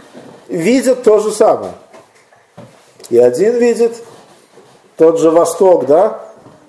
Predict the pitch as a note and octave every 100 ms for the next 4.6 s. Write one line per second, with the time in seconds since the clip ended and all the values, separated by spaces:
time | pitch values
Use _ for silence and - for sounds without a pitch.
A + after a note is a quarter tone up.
0 | - _ _ - C3 C#3 F3 E3+ D#3+ D3+
1 | C#3+ B2 F3+ G#3+ G3+ F#3+ F3+ - F#3 E3+
2 | D#3 D3+ D3 D#3 - E3 E3 C#3 C#3+ C#3+
3 | - D3+ C#3 C3 C#3 A#2+ C3 C3+ C#3 B2+
4 | B2 B2 A2+ - A#2+